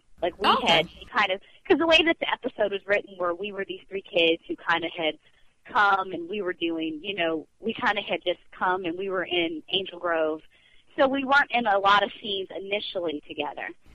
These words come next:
Speaker 2: Mm-hmm.
Speaker 1: So we kinda had shot a scene, and then they came up while we were shooting the scene. So, of course, we were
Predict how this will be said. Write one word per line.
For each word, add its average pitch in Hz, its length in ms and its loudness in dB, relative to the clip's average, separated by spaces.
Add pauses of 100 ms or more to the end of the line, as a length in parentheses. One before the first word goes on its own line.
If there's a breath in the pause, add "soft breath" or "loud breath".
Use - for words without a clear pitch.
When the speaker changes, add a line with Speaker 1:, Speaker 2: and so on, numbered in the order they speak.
(100)
Speaker 2:
Mm-hmm. 202 160 2
Speaker 1:
So 208 200 6
we 240 200 0
kinda 269 300 2
had 262 180 -2
shot 185 240 2
a 175 60 -6 (100)
scene, 175 420 -6 (100)
and 180 160 -6
then 180 280 0
they 202 120 6
came 190 300 -10
up 190 180 0
while 175 260 4
we 175 100 -8
were 175 80 -10
shooting 180 300 -12
the 170 140 -14
scene. 190 220 -10
So, 190 60 0
of 170 80 -10
course, 214 240 2
we 214 100 -8
were 175 140 -6